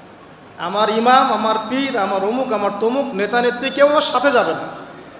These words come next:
আমাকে একা আমার আল্লাহর সামনে দাঁড়িয়ে হিসাব দিতে হবে, এই কথা যে চিন্তা করে, সে কি নামাজ না পড়ে থাকতে পারে কিনা?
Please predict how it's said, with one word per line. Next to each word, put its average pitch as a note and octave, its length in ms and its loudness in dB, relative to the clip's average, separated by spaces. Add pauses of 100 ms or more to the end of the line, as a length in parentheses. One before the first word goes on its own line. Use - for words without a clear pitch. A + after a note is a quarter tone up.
(200)
আমাকে A#3 260 -2
একা B3+ 320 6
আমার C4 320 4
আল্লাহর B3 300 2
সামনে B3 320 0
দাঁড়িয়ে A3+ 280 2
হিসাব B3 340 2
দিতে A3 160 -2
হবে, F3 380 -4
এই A#3+ 160 0
কথা C4 200 0
যে B3 220 0
চিন্তা D#4 300 4
করে, E3+ 300 0 (420)
সে A3+ 160 -4
কি A#3+ 100 -4
নামাজ A3 340 2
না G#3+ 140 2
পড়ে G#3 140 -2
থাকতে G3+ 260 -4
পারে F3 160 -2
কিনা? C#3 200 -8